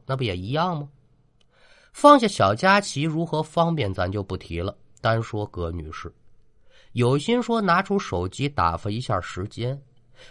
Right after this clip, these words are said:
可还没等伸手进口袋儿，葛女士就瞧见有打远处正走过来这么一男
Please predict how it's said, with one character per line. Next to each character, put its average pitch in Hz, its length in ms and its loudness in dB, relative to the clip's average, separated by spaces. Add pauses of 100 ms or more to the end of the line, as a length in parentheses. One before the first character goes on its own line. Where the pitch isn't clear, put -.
可 - 120 2
还 233 180 4
没 240 340 4
等 123 220 2
伸 233 300 0
手 98 200 0
进 98 280 -2
口 82 400 -10
袋 214 100 4
儿， 202 160 2 (180)
葛 196 240 2
女 120 200 0
士 - 160 -8
就 113 140 -6
瞧 90 580 -4
见 165 120 -8 (300)
有 180 300 0
打 202 300 2
远 95 380 -2 (140)
处 - 320 -2 (180)
正 175 360 0
走 82 280 -4
过 104 200 -4
来 135 120 -2
这 160 120 -6
么 165 100 -4
一 165 140 -6
男 92 260 -6